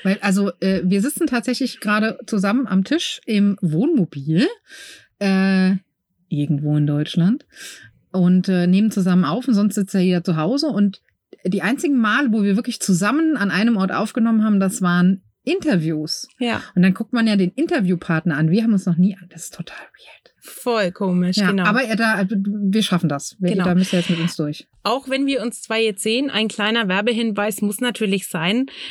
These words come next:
Speaker 2: Ähm, unsere Folge kann an gegebener Stelle natürlich Werbung für Personen, Accounts und Unternehmen enthalten und wir würden dann an dementsprechender Stelle auch darauf hinweisen. Ihr kennt das Spiel.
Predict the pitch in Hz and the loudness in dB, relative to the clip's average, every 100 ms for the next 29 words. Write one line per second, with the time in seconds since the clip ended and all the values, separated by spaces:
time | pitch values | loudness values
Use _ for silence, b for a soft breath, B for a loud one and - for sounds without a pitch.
0 | B 202 220 233 226 247 311 - 269 262 | B -4 -2 -2 -2 -4 -4 -4 -6 -4
1 | 220 208 202 196 185 - 220 254 269 208 | -4 -2 0 -2 -2 -6 -2 -2 -2 -2
2 | 175 196 185 175 196 208 190 - 185 190 | -2 -2 0 0 -2 0 -2 -2 -2 0
3 | 185 185 190 185 185 170 170 202 196 202 | 0 -2 0 0 0 -2 0 -2 -2 -6
4 | - 175 - 190 220 214 160 185 - 180 | -4 -6 -2 -2 0 -2 -2 -4 -2 -2
5 | 202 - 196 - 185 208 190 220 233 160 | -2 -2 -4 -2 -2 0 0 0 -2 -2
6 | 196 - 196 190 202 - 202 196 208 185 | -4 -2 -2 -2 -4 -2 -4 -2 -2 -2
7 | 233 214 202 185 190 185 180 180 190 190 | -2 -2 -2 -2 0 -2 0 0 0 -4
8 | - 180 190 180 175 170 110 - - - | -2 0 0 -2 -2 -2 -2 -6 -10 -10
9 | - 165 180 156 101 - - - 165 - | -6 0 2 2 -2 -4 -4 0 0 0
10 | - 156 170 - - - 143 147 170 | -2 -2 -2 -4 -8 -4 -2 -2 -4